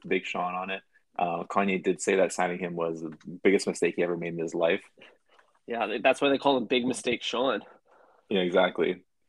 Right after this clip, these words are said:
Speaker 1: Um, yeah, dude. What else is new? <laughs>
Speaker 2: <laughs> Um, what else is new?
Speaker 1: We should do, like,
Speaker 2: Uh,
Speaker 1: a greatest hits episode, maybe. Like, just, like, top ten moments of Think Fresh Pod.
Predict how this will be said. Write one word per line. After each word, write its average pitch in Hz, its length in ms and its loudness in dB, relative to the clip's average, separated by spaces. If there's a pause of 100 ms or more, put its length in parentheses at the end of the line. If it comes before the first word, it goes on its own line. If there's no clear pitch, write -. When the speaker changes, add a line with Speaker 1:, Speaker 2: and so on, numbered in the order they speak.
(1000)
Speaker 1:
Um, 92 720 4 (460)
yeah, 104 200 6
dude. 92 320 -2
What 98 160 -4
else 101 140 -2
is 113 100 -4
new? 113 260 -4
<laughs> - 60 -20 (720)
Speaker 2:
<laughs> 208 760 4 (720)
Um, 131 580 -4
what 156 280 -4
else 135 240 -6
is 123 320 -8
new? 113 500 0 (680)
Speaker 1:
We - 80 -10
should 156 180 -8
do, 196 120 -8
like, 185 160 -6
Speaker 2:
Uh, 131 40 0
Speaker 1:
a 131 260 0 (100)
greatest 104 400 -6
hits 98 180 -10
episode, 80 500 -8
maybe. 85 400 -10 (360)
Like, 87 240 -4
just, 104 220 -4
like, 92 200 2
top 123 240 2
ten 107 240 -2
moments 90 540 -4 (280)
of 85 280 -8
Think - 200 -8
Fresh - 320 -4
Pod. 80 440 -2